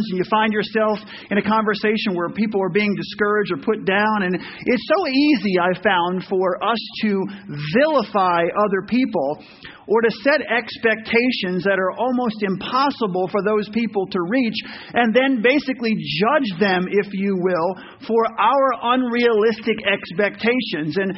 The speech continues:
one of the things I want to do this morning is, as you sit here, don't poke the person next to you, okay? Make sure you're not poking anyone next to you,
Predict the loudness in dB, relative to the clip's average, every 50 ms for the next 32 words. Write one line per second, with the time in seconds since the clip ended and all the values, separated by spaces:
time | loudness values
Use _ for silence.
0 | -8 -10 -6 -2 -2 0 0 0 0 0 0 0 2 2 2 2 2 2 2 0
1 | 0 0 0 0 -2 -4 -2 -2 -2 0 0 0 0 0 0 0 -2 -2 0 0
2 | -2 0 0 -4 -4 -2 -2 0 0 2 2 2 2 2 0 -4 -8 -10 -2 0
3 | 0 2 2 0 -2 -4 -2 0 2 2 2 -2 -2 -2 -2 -2 0 -2 -2 -2
4 | -2 -2 -2 -2 0 2 2 2 2 0 -2 -6 -6 -4 -2 -2 -2 -4 -4 -4
5 | -2 0 0 2 0 -2 -6 -12 -16 -8 -4 -4 -4 -2 -2 0 0 2 2 0
6 | 0 0 0 0 0 0 -2 -2 0 0 0 0 0 2 2 0 -2 -2 -4 -2
7 | -2 -2 -2